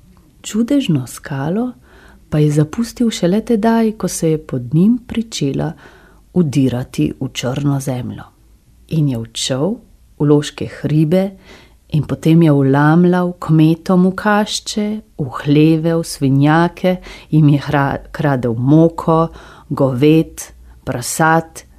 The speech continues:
jo pekel, se mastil, se redil. Še danes, ta dan, je povsod revščina, kamor je zašel velikan. Če hoče kdo od vas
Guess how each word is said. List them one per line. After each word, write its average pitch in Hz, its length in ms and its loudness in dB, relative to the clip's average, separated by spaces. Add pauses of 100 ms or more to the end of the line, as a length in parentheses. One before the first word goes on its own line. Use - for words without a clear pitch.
(240)
jo 143 180 -4
pekel, 165 640 0
se - 180 -2
mastil, 170 640 0
se - 240 -4
redil. 143 460 2 (800)
Še - 240 -6
danes, 143 640 0 (480)
ta 170 160 2
dan, 160 460 2 (500)
je 139 80 -2
povsod 147 560 -2
revščina, 127 600 -2 (520)
kamor 123 360 -4
je 123 180 -6 (240)
zašel 123 480 -6
velikan. 113 560 -8 (960)
Če - 160 -4
hoče 269 400 0
kdo 185 300 2 (180)
od 202 160 -4
vas 127 460 -6